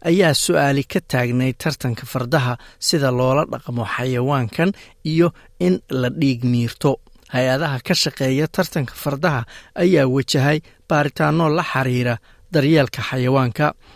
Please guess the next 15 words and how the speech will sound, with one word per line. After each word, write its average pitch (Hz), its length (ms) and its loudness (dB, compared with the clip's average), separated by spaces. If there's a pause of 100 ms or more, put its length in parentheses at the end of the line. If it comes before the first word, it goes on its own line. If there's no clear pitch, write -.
(180)
qaabka 143 380 -2
fardaha 127 500 -2
loo 135 220 0
tartamiyo 170 680 0 (340)
iyo 175 220 2
qaababka 160 600 0 (340)
tababarada 135 680 0
arxandarrada 123 920 -2
ay 120 120 -6
ku - 200 -10
jirto. - 380 -2 (260)
Waxaa 139 320 -2
sidoo 151 340 2
kale 160 340 0
jiray 120 340 -2